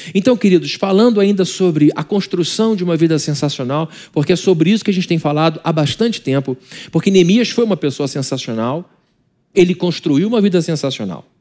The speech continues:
Somente uma pessoa sensacional constrói uma vida sensacional. E por uma vida sensacional, não pense aqui em vida de celebridade que vive em festa,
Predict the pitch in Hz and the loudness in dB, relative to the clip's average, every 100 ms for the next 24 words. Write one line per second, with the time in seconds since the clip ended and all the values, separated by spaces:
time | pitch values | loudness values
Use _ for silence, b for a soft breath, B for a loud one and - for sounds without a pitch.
0 | _ _ _ _ _ - 175 165 254 254 | _ _ _ _ _ -6 0 2 2 0
1 | 226 196 185 180 - 220 214 196 165 151 | 0 -2 -2 -2 -2 -2 -2 -4 -4 -6
2 | 185 226 196 - 202 220 202 147 143 131 | -4 -4 -4 -4 -2 0 0 0 0 -2
3 | 135 127 120 113 101 90 B B B 185 | -4 -6 -6 -6 -8 -10 B B B -2
4 | 202 262 262 233 226 226 226 202 220 196 | 0 0 2 2 4 2 2 0 -2 -2
5 | 165 185 233 226 - B - 226 233 240 | -2 -2 0 -2 -4 B 0 0 2 0
6 | 233 220 214 233 233 185 208 214 185 180 | 2 0 2 2 4 2 2 0 -2 0
7 | 196 196 175 151 185 156 180 180 190 190 | 4 4 2 0 -2 -2 -2 0 0 0
8 | 180 180 175 110 | 2 2 0 -4